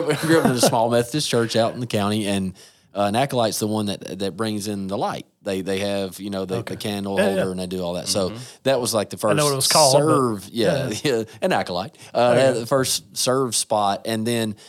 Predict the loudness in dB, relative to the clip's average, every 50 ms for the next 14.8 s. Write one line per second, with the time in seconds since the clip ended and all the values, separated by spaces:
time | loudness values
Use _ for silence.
0 | -20 _ _ _ -2 0 0 0 0 -2 -4 -4 -6 -4 -4 -4 -4 -4 -4 -4
1 | -4 -4 -6 -6 -6 -8 -10 -10 -14 _ _ _ _ _ _ -4 -2 -2 -2 -4
2 | -6 -6 -4 -4 -4 -4 -4 -4 -4 -2 -2 -4 -4 -4 -6 -4 -4 -4 -4 -2
3 | -2 -4 -4 -2 -4 -4 -4 -4 -4 -6 -8 -8 -4 -2 -2 0 -2 -2 -4 -8
4 | -12 -16 -20 _ _ _ _ _ _ _ _ _ _ _ _ _ _ _ _ -14
5 | -12 -8 -4 -4 -4 -4 -2 -4 -4 -4 -2 -2 -2 -2 0 -2 -2 -2 -2 -2
6 | -4 -2 -2 -2 -4 -2 0 -2 -2 -2 -2 -6 -4 -2 -2 -2 -2 -2 -4 -6
7 | -6 -4 -4 -4 -2 -2 -4 -6 -6 -6 -4 -2 -2 -4 -4 -4 -4 -2 -2 -2
8 | -4 -6 -8 -10 -6 -4 -2 -2 0 -2 -4 -6 -8 -12 -18 _ _ _ -8 -6
9 | -6 -6 -10 -4 -4 -2 -2 -2 -4 -4 -2 0 0 0 2 0 0 -2 -2 -4
10 | -6 -12 -18 -20 -20 -20 -20 _ _ _ -2 0 0 2 0 0 0 0 0 0
11 | 0 -2 -2 -2 -2 -2 -2 -2 -2 -2 -2 -2 -2 -2 0 -2 -2 -4 -4 -6
12 | -6 -6 -4 -4 -4 -4 -4 -4 -4 -4 -4 -4 -4 -4 -4 -4 -6 -8 -10 -10
13 | -12 -8 -6 -6 -6 -4 -4 -6 -6 -4 -6 -6 -6 -6 -8 -8 -8 -8 -8 -8
14 | -10 -10 -12 -12 -10 -10 -10 -10 -8 -8 -8 -10 -12 -16 -20